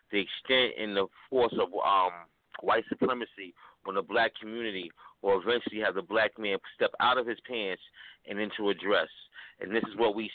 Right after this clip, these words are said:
see. So when you talk about the sagging of the pants and the things of this behavior, all this was cumulative in ter-, terms about, and to, to graduating to, um, the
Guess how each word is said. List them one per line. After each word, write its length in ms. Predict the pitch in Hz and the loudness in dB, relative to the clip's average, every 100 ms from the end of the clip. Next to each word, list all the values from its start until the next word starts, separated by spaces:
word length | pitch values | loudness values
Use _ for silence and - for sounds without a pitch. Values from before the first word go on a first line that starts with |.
| - | -8
see. 220 | 120 104 - | -6 -6 -2
So 240 | 101 90 - - - | 0 0 -4 -16 -12
when 100 | 104 | -8
you 80 | 107 - | -4 0
talk 140 | 113 | 0
about 240 | 101 101 | 2 2
the 100 | - 90 | 0 -2
sagging 480 | 110 113 110 113 107 | 2 4 2 0 -4
of 100 | 95 | -4
the 160 | 92 - | -4 -4
pants 440 | 113 110 107 101 - | -2 0 -2 -4 -4
and 180 | 92 85 - - - | -6 -6 -18 -20 -8
the 60 | |
things 260 | - 113 107 | 0 0 2
of 40 | |
this 160 | 107 104 | 0 2
behavior, 560 | 107 104 113 110 101 101 - - - | 2 4 4 2 2 0 0 -14 -2
all 400 | 107 123 127 120 | 4 6 6 4
this 160 | 127 117 | 0 -4
was 160 | 110 90 - | -8 -10 -4
cumulative 580 | 127 117 110 113 104 98 | -2 0 -2 0 0 0
in 80 | 95 | -2
ter-, 200 | 117 104 - | -4 -4 -2
terms 260 | 110 104 | -2 -2
about, 320 | 90 95 95 87 - - - | -2 0 0 0 -10 -20 -14
and 100 | 92 - | -12 -6
to, 100 | 104 | -4
to 220 | - 90 | -4 -6
graduating 760 | 85 110 110 101 104 104 95 92 | 2 4 4 2 0 0 0 -6
to, 280 | - 104 92 - - - _ | -4 -4 -4 -12 -20 -20 _
um, 440 | 87 95 92 87 | 2 4 4 0
the 80 | 87 | -6